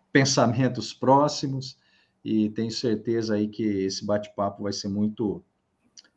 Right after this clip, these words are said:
é, é, muito importante, né? E muito, muito conteúdo, né? Que a gente possa passar, é, isso pra, pras pessoas que estão nos assistindo ao vivo, que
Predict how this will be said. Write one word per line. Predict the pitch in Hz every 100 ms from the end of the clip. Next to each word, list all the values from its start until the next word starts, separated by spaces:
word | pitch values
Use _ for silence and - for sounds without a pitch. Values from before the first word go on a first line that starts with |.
| _
é, | - 95 92 95 92 87
é, |
muito | 101 120
importante, | - 123 107 117 135 151 - 104
né? | 98 107
E |
muito, | 98 104 110 - 117 95 85 - _ _ _ _ _ -
muito | 190 190
conteúdo, | 196 180 147 127 101 - _
né? | 110 104 110
Que | 110
a |
gente | 104 104
possa | - 104 - 101 90 - _ _ _ _ _ _ -
passar, | - 107 - 113 107 107 _ _ _ _ -
é, | 104 -
isso | 104 - 107
pra, | - 104 98
pras | 95 101 98
pessoas | - 101 107 104
que | - 104 95 92 -
estão | - 147
nos | 135 123
assistindo | 127 190 226
ao | 214
vivo, | 139 185 190
que | 190 220 226